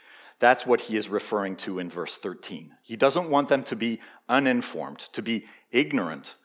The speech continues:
about the glorious implications of the gospel on the dead. And this encourages me also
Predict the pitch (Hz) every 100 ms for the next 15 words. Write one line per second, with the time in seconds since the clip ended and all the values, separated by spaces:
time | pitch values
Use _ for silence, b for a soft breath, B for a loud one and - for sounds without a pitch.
0 | _ _ 113 117 113 117 117 98 104 113
1 | 131 143 135 131 - - 123 120 127 123
2 | 98 - 98 87 87 - B B B -
3 | 107 95 85 113 120 - 120 110 110 -
4 | _ - 98 92 - - - - _ _
5 | _ _ _ _ _ _ _ - - 117
6 | 143 151 139 - 147 123 113 107 131 113
7 | - 117 113 - - -